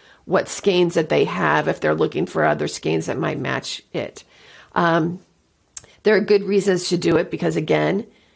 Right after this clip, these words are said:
um, you are documenting what you have. Um, you can avoid the, you know, "Why did I buy this again?" syndrome. Um, why,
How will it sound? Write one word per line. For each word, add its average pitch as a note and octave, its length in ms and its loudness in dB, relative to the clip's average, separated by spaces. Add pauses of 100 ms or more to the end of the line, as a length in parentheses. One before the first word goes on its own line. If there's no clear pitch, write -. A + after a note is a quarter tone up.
(200)
um, D3+ 420 2
you D#3+ 340 0
are D#3+ 120 4
documenting E3+ 640 2
what - 160 0
you E3 100 -4
have. F3+ 640 -2 (480)
Um, D#3 300 0
you D#3+ 120 -2
can E3+ 300 -2
avoid E3+ 520 2
the, E3 360 4
you E3+ 80 -2
know, D3+ 160 2
"Why E3+ 180 2
did F3+ 160 2
I D#3 120 4
buy D#3+ 260 2
this D#3+ 260 -2
again?" E3+ 640 -2
syndrome. A3 840 -2 (140)
Um, D#3+ 380 -4 (1200)
why, D3 200 -4